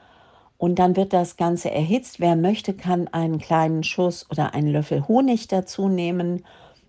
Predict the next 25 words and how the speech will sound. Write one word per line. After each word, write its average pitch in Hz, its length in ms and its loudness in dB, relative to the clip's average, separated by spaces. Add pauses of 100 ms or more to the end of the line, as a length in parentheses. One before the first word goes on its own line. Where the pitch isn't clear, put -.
(160)
Und 180 160 2
das 165 140 0
ist - 180 -8
der 160 80 4
beste 190 640 0
Schlaftrunk 165 1200 -2 (220)
aller 151 360 0
Zeiten. 143 680 -8 (1000)
Ja, 160 220 2
und 160 220 -2 (880)
Helmut 220 520 4
Posch - 500 0 (220)
stellt 185 640 2
zum 247 360 4
Galgant 170 580 6
fest, - 640 -4 (600)
das 175 200 -2
Erstaunliche 233 920 2
ist, - 340 -4
dass 180 200 -2
die - 220 -6
offizielle 180 720 -2
Medizin 202 840 -2
überhaupt 190 840 -2
keine 190 420 0